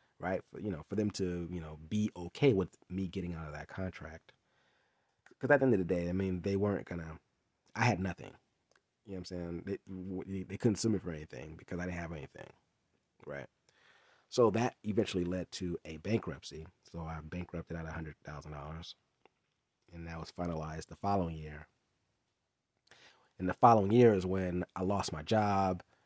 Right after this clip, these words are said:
and, uh, my, my third kid was born and, you know, I started doing this podcast. That happened,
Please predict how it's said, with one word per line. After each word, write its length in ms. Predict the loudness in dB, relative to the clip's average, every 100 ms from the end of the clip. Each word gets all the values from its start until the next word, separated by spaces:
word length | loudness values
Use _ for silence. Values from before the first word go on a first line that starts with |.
| _ _
and, 480 | -6 -4 -4 -6 -8
uh, 240 | -8 -8 -10
my, 140 | -12 -12
my 160 | -14 -4
third 300 | 2 4 4 0
kid 160 | 2 4
was 160 | 4
born 480 | 2 0 0 0 -4
and, 220 | -4 -6 -6
you 80 | -6
know, 60 | -8
I 40 |
started 280 | -4 -4 -4
doing 140 | -6
this 120 | -8
podcast. 640 | 0 2 2 -4 -10 -8 -8 -10 _ _ _ _ _
That 140 | -8 -6
happened, 560 | -6 -8 -8 -12 -14